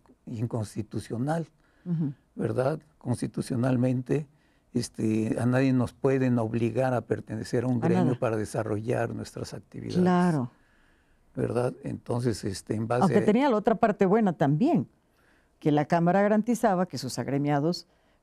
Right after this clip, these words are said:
Speaker 2: pues, eran gente probada, ¿no?
Speaker 1: Así es, pero,
Speaker 2: Empresas
Speaker 1: este,
Speaker 2: probadas, serias.
Speaker 1: pero, este, se me-, meten inconformidades inconstitucionales
Speaker 2: Ujú.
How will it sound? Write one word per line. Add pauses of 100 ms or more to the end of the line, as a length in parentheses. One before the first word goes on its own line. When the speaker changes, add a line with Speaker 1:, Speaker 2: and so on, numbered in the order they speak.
Speaker 2:
pues,
eran
gente
probada,
¿no? (240)
Speaker 1:
Así
es, (400)
pero,
Speaker 2:
Empresas
Speaker 1:
este,
Speaker 2:
probadas,
serias. (320)
Speaker 1:
pero,
este,
se
me-,
meten
inconformidades
inconstitucionales
Speaker 2:
Ujú.